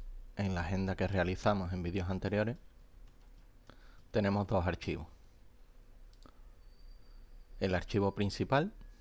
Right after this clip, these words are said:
y el archivo de la base de datos. Pues bien, una de las cosas que considero bastante importante y que no hemos visto en vídeos anteriores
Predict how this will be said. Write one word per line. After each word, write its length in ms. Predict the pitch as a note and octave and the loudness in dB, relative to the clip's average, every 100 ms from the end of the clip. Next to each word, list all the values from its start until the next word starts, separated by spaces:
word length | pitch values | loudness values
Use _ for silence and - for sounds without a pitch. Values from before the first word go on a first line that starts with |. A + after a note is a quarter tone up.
| - - - - - - - - - - - - - - - | -16 -12 -12 -12 -12 -14 -16 -14 -12 -10 -10 -10 -10 -8 0
y 160 | B2 | 4
el 100 | A2+ | 6
archivo 520 | G2 F2+ - G#2+ B2 - - - | 6 4 0 2 0 -4 -14 -4
de 160 | G#2+ F#2 | 2 4
la 80 | |
base 280 | F2+ F2 - | 4 2 2
de 80 | F2+ | 2
datos. 320 | E2 D2+ - - - - - - | 2 -2 -6 -14 -16 -18 -18 -4
Pues 160 | G2 E2+ | -2 0
bien, 200 | F2+ - - - - - - - - - - | -2 -4 -10 -14 -14 -14 -12 -12 -10 -10 -4
una 220 | A#2 A#2+ | 2 4
de 60 | A2 | 4
las 120 | G#2 | 4
cosas 360 | - G2 G#2 | 2 0 0
que 380 | - G#2+ F2+ F#2 - - - | 0 0 0 -2 -6 -12 -12
considero 520 | - G2+ - G#2 F#2 F#2 | -4 -4 0 0 2 2
bastante 360 | E2 - F#2 | 0 -4 -2
importante 500 | F#2 G2 F#2+ G#2+ G2 | -2 -2 2 2 2
y 40 | E2+ | 0
que 80 | |
no 80 | F2+ | 0
hemos 180 | F#2 F2+ | 0 0
visto 220 | F#2+ - | -2 -2
en 120 | F2+ | -2
vídeos 280 | F2+ F2 F2+ | 0 0 0
anteriores 480 | F#2+ F#2+ A2 A2+ B2+ | 0 0 0 0 -2